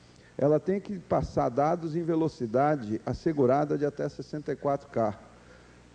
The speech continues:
Não é possível a gente imaginar uma, uma rede telefônica comum, sem nenhum tratamento adicional, ou sem nenhum upgrade tecnológico, que consiga passar dois mega de informação, ou trinta e quatro, ou seja lá quanto for.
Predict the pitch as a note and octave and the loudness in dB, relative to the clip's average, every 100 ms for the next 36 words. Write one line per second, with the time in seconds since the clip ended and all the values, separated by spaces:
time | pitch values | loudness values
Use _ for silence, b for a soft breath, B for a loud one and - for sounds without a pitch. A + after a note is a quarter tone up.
0 | - - B2+ D#3+ F#3+ G3 G#3 F#3 D3+ - | -18 -8 -2 2 6 6 4 0 -4 -6
1 | G#3 E3+ C3+ D#3+ D3 D3+ C#3+ C#3 A2+ A2 | -4 -2 -2 -4 -4 -4 -2 -2 -2 -2
2 | C#3+ D#3+ C3 A2 A#2+ C3 B2 G#2+ A2+ A#2+ | 0 0 0 -2 -4 -4 -4 -4 -4 -2
3 | A#2 D#3 B2 C3+ A#2+ - C#3+ D3+ B2+ B2 | 0 0 0 0 0 0 -4 -4 -2 -2
4 | - D3+ C3+ E3 E3 C#3 B2+ C#3+ D3+ D3 | 0 0 0 -2 -2 -2 -2 -2 -2 0
5 | B2+ B2 B2 C3+ B2+ A2+ - G#2+ A2+ C#3 | 0 0 2 2 0 -2 -4 -2 2 2
6 | B2 - C3 B2 C3 C3+ C3+ A2+ B2+ C3 | 0 0 0 2 2 2 0 2 2 0
7 | - A#2 - A2+ A#2 D3 D3 - B B | -2 -6 -4 -2 0 0 0 -8 B B
8 | B B - D3 F3+ E3 - F#3+ F#3+ F#3+ | B B -8 -4 -4 -4 -2 0 2 2
9 | D#3 - D3 D#3 E3+ D#3+ F3 D3+ C#3 D#3+ | 2 2 4 4 2 2 0 2 2 2
10 | B2+ A#2 A#2 A#2+ - B2 A2 G2 C#3+ D3+ | 2 0 -2 -6 -2 -2 -4 -8 -4 -2
11 | A#2+ A2 B2 C3+ A#2+ G2+ B2 C#3+ C3+ A2 | 0 -2 -2 -2 -2 -2 0 0 0 -2
12 | A2+ G#2+ B2+ A#2 A2+ A#2+ A#2 A2+ A2 - | -4 -4 -4 -2 0 0 -2 -6 -8 -4
13 | A2 | -4